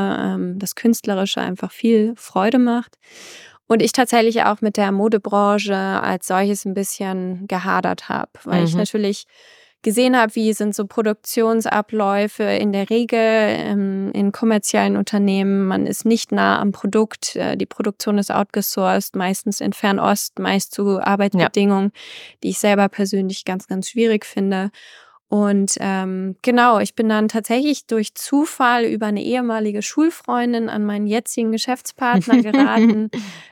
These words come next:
Speaker 1: äh, der damals eben schon einen Businessplan geschrieben hatte, wie man Secondhand-Brautkleider, ähm, ja, weiter vermarkten kann. Und die Idee war eben damals von ihm schon, dass das eigentlich, ähm,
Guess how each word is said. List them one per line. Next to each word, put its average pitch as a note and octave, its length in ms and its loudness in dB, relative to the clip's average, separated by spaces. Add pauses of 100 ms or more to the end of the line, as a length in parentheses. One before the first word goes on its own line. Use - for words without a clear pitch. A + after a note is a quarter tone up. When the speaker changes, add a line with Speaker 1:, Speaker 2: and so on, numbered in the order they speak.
Speaker 1:
äh, G#3 240 2
der G3 140 0
damals A#3 460 4
eben A3 200 0
schon G#3+ 200 -4
einen G#3 80 -2
Businessplan G#3+ 680 -2
geschrieben A3 500 2
hatte, G#3 400 0
wie G3 160 0
man G3 160 0
Secondhand-Brautkleider, F#3+ 1500 -4
ähm, F#3 420 -8 (160)
ja, F3+ 360 -10
weiter G3 560 -4
vermarkten F#3+ 640 0
kann. C4 340 4 (520)
Und G#3+ 320 4
die G3+ 100 4
Idee G#3+ 320 4
war G3 220 2
eben G3 260 0
damals G3+ 420 0
von G3+ 160 -4
ihm G3 160 2
schon, G3 300 -2
dass F#3+ 200 -6
das F#3+ 180 -6
eigentlich, G3 640 -2
ähm, F#3+ 520 -2